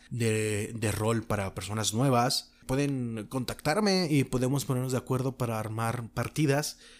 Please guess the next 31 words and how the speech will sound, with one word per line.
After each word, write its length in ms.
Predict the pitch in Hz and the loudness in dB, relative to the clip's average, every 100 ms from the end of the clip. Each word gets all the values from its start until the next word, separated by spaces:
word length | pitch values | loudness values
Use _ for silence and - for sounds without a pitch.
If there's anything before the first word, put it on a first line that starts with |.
| - | -16
eh, 240 | - 101 98 | -8 -6 -4
partidas 360 | 101 104 110 - | -4 -2 -2 0
cortas, 440 | 131 131 117 - | -2 -2 -2 -4
obviamente, 540 | 113 107 120 123 139 139 - - - _ | -4 -2 -2 -2 -4 -6 -16 -20 -20 _
y, 800 | 131 120 113 110 110 107 98 110 | -2 -2 -2 -4 -4 -4 -6 -8
y 100 | 127 | -8
yo 120 | 120 | -2
estaría 340 | 117 - 120 117 | 0 2 2 2
feliz 480 | - 107 127 151 - | 0 0 2 4 2
de 160 | 123 | 0
que 560 | - 107 107 98 92 87 _ - - | -4 -10 -8 -10 -12 -16 _ -20 -14
algunos 580 | 95 98 98 101 117 123 | -10 -8 -8 -6 -6 -4
de 60 | |
ustedes 320 | 117 123 127 | -4 -2 -2
pudieran 540 | - 120 110 113 113 107 - - _ | -2 -4 -2 -2 -2 -6 -14 -20 _
tomar 280 | 120 110 120 | -2 0 0
esa 180 | - 123 | 0 -2
decisión 600 | 123 123 156 170 196 - - | 0 2 4 4 0 -6 -10
de 200 | 120 110 | -4 -4
jugar 340 | - 107 107 | -4 -4 -2
una 200 | 123 123 | -2 -4
partida 360 | - - 120 123 | -4 -4 -2 -2
conmigo, 480 | 135 151 147 165 - - - - _ | 0 2 2 2 -2 -18 -20 -20 _
ya 200 | 120 120 | -2 0
sea 260 | - 113 107 | 2 2 0
yo 400 | 110 110 117 117 | 0 0 0 -2
el 320 | 110 104 104 | -6 -6 -8
maestro 720 | 101 101 113 139 - 147 156 - _ | -8 -4 -2 0 0 0 0 -4 _
del, 480 | - 95 92 92 78 | -12 -8 -6 -8 -10
del 220 | - 95 90 | -10 -10 -8
calabozo 640 | 110 123 156 147 190 | -4 0 2 0 -2